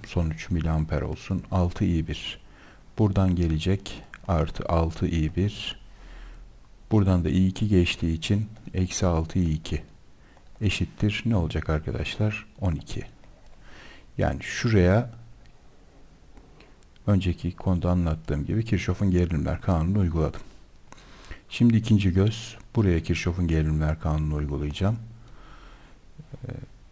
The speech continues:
şuradan başlayayım. Üç,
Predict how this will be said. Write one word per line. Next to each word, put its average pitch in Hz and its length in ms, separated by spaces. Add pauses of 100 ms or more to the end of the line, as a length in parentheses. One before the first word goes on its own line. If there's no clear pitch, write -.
(120)
şuradan 87 520
başlayayım. 80 600 (1040)
Üç, 117 480